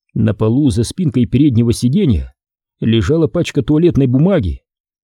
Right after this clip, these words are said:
Грофилд схватил несколько листов, скомкал их и велел Джеку:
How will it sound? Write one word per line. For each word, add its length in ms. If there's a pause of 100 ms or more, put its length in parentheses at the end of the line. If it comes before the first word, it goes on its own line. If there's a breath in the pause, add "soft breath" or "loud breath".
(680)
Грофилд 640
схватил 480
несколько 440
листов, 500 (360)
скомкал 640
их 300 (220)
и 160
велел 320
Джеку: 480